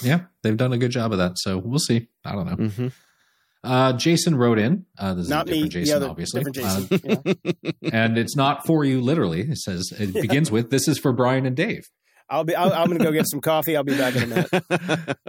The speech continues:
Speaker 2: Okay.
Speaker 1: "I am driving to Disney World from Texas this next week and wanted to get your insight on the Galaxy's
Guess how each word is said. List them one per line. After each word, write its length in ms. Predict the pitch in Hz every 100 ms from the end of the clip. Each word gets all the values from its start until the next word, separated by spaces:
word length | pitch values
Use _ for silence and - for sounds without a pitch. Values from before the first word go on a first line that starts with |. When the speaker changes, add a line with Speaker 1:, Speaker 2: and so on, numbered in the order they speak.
| -
Speaker 2:
Okay. 180 | - -
Speaker 1:
"I 180 | 143 190
am 100 | 214
driving 340 | 165 151 156
to 60 | 165
Disney 300 | 139 135 135
World 260 | 123 117 120
from 120 | 131
Texas 420 | 107 107 - 113 -
this 160 | 92 -
next 240 | 92 87
week 200 | 92 101
and 80 | -
wanted 220 | 82 87
to 60 | 85
get 180 | 90 90
your 100 | 90
insight 380 | 107 107 107 104
on 140 | 101
the 60 | 92
Galaxy's 520 | 87 104 107 117